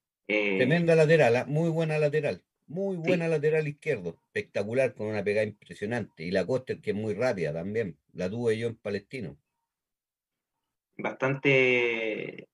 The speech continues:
Speaker 1: bastante bien armado. Quizás no tiene tanto nombre, pero sí tiene mucho rendimiento el equipo de, del Vial. Bueno, todo esto comandado por Viviana Torres, que eso ya es indiscutible su, su calidad.
Speaker 2: No, pero, o, usted, espéreme, espéreme, Diego,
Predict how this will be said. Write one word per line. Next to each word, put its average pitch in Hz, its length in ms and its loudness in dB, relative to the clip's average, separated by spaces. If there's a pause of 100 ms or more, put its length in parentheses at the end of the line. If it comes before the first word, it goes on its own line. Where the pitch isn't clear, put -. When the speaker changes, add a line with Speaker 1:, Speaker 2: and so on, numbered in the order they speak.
Speaker 1:
bastante 127 720 2
bien 139 260 2
armado. 123 440 2
Quizás - 500 2
no 143 240 0
tiene 190 240 6
tanto 185 380 2
nombre, 160 680 0
pero 123 180 0
sí 175 180 -4
tiene 180 180 0
mucho 180 260 0
rendimiento 170 640 -2 (260)
el 107 200 -4
equipo 117 320 -2
de, 104 680 -2
del 110 160 -2
Vial. 131 160 4
Bueno, 113 220 2
todo 135 120 2
esto 135 120 -2
comandado 117 400 0
por 117 120 -4
Viviana 120 300 -2
Torres, 123 300 -4
que 107 320 -2
eso 110 160 -6
ya 110 280 0
es - 120 -8
indiscutible 110 600 -2
su, 107 180 -6
su 101 160 -10
calidad. - 320 -2 (640)
Speaker 2:
No, 147 140 2
pero, 117 180 4
o, 107 340 -2
usted, 139 220 0
espéreme, 123 680 0
espéreme, 123 500 -2
Diego, 127 280 0